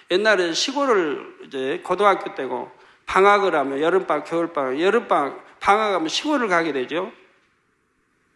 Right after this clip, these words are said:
시골을 가면 기차를 타고 간단 말이에요. 밖을 쳐다봐요, 항상. 서서 가니까 기차에. 완전히 만원이죠. 자리 잡으려고 꼭 서울역에 나가서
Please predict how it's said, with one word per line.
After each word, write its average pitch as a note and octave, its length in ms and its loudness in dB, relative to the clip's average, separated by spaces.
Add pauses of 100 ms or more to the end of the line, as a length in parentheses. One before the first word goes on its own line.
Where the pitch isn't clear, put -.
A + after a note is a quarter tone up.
(460)
시골을 C#4+ 540 0
가면 F#3+ 440 2
기차를 A#3 420 0
타고 E3+ 220 2
간단 F#3+ 380 2
말이에요. D3 440 -2 (1300)
밖을 B3+ 340 0
쳐다봐요, G#3+ 540 4
항상. C#3 400 -4 (1400)
서서 D4+ 320 2
가니까 G#3+ 440 2
기차에. D3+ 560 -4 (420)
완전히 A3 360 -2 (120)
만원이죠. F#3+ 920 2 (800)
자리 B3+ 280 0
잡으려고 B3 500 2
꼭 A3 160 0
서울역에 C#4 460 0
나가서 F3 480 0